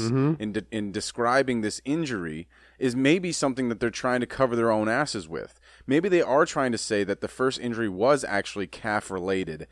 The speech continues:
Speaker 2: and that this injury wasn't related to the first, and he had a separate injury, et cetera, et cetera.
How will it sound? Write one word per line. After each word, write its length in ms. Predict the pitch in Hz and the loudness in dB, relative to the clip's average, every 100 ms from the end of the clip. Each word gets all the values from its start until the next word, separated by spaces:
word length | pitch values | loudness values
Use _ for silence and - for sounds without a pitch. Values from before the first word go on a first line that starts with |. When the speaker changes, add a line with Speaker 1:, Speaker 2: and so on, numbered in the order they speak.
| - - | -20 -6
Speaker 2:
and 160 | 110 | -2
that 180 | 113 90 | 0 0
this 180 | 127 127 | 0 0
injury 320 | 131 113 117 | -4 -2 -2
wasn't 440 | 101 95 131 120 110 | 0 4 4 4 -2
related 440 | 113 107 104 98 | 0 0 0 -2
to 80 | - | -6
the 100 | 95 | -8
first, 400 | - 113 82 - | -6 -6 -6 -6
and 100 | 95 | -6
he 80 | 110 | -2
had 140 | 104 | -2
a 40 | 90 | -2
separate 420 | - 139 - 123 | -2 0 0 -4
injury, 320 | 113 101 101 | -4 -4 -4
et 100 | 90 | -2
cetera, 300 | - 110 101 | -2 -2 -2
et 80 | 92 | -6
cetera. 460 | - 107 - 82 | -2 -2 -2 -12